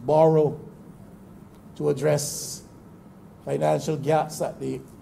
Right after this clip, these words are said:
C B C, what exactly is going on. I'm not saying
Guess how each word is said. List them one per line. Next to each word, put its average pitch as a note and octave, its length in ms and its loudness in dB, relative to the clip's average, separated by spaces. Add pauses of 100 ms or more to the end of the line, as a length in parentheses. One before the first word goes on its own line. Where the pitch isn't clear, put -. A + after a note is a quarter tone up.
(100)
C - 260 -8
B D3+ 140 -2
C, C#3+ 400 -4 (1000)
what D#3 160 2
exactly C3+ 760 -2 (440)
is - 460 -8
going B2+ 260 2
on. C#3 360 2 (1400)
I'm D#3 520 2
not D#3+ 200 -2
saying G3 500 2